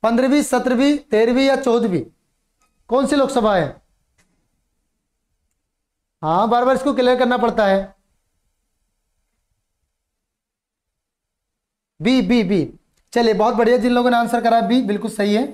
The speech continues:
थोड़ा सा जल्दी चलेंगे, बढ़े आगे। लोकसभा चुनाव के लिए उत्तर प्रदेश में निर्वाचन क्षेत्रों की संख्या कितनी है? छियासठ, अस्सी, पचपन या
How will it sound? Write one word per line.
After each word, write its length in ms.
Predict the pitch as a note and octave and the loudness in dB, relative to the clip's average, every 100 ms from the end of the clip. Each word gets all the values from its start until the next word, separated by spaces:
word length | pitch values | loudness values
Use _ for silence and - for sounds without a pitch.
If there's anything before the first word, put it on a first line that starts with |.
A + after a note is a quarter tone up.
| - _ _ _ | -14 _ _ _
थोड़ा 160 | G3+ G#3+ | 0 0
सा 120 | A3+ | 0
जल्दी 300 | F3+ G#3 G#3+ | 0 0 0
चलेंगे, 360 | A3+ G#3 G3+ B3+ - _ _ _ _ _ _ _ _ _ _ _ _ | 0 0 0 -4 -6 _ _ _ _ _ _ _ _ _ _ _ _
बढ़े 120 | G3 | 0
आगे। 280 | A3 G#3+ C4 - - _ _ | 2 2 -2 -6 -20 _ _
लोकसभा 440 | G3+ C4+ C4+ C#4 C#4+ | -2 -2 0 -2 0
चुनाव 340 | C4 B3 B3+ | 0 0 0
के 80 | C4 | 0
लिए 160 | B3 C#4 | 2 2
उत्तर 220 | C4+ B3 | 0 -2
प्रदेश 360 | A3+ G#3+ A#3 B3+ | 0 0 0 0
में 120 | C4+ | 0
निर्वाचन 460 | A3 G#3 A3 B3 | 2 0 0 -2
क्षेत्रों 340 | A#3+ G#3+ G#3+ A3 | -2 -2 -2 -4
की 80 | A#3+ | -4
संख्या 300 | G3+ F#3+ G#3+ | -6 -6 -6
कितनी 340 | G3 G3 F#3 | -6 -4 -4
है? 140 | G#3+ - _ _ _ _ _ _ _ _ _ _ _ - | -6 -10 _ _ _ _ _ _ _ _ _ _ _ -8
छियासठ, 400 | A3+ A3 A3+ C4+ | -4 -2 -2 -2
अस्सी, 380 | - G3+ - C4 | -4 -6 -4 -6
पचपन 400 | B3+ G3+ - | -4 -8 -2
या 100 | A#3+ | 0